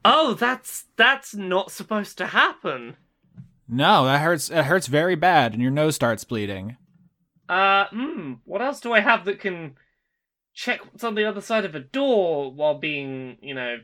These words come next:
Speaker 1: chill?
Speaker 2: I did not know you were going here. This is a, this is a classic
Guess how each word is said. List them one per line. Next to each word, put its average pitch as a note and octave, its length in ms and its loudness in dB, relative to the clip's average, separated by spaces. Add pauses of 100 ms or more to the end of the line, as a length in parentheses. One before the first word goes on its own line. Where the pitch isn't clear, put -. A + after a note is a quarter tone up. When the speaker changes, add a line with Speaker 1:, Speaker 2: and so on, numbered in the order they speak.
Speaker 1:
chill? A#2+ 560 -6 (640)
Speaker 2:
I D3 80 4
did E3+ 200 4
not F3 180 6
know E3 120 4
you E3 140 8
were F3 80 4
going D3+ 360 6
here. A#2+ 320 0
This C3+ 220 0
is D3 140 0
a, C#3 160 2
this E3 200 0
is D#3+ 120 0
a C#3 80 0
classic D#3+ 680 2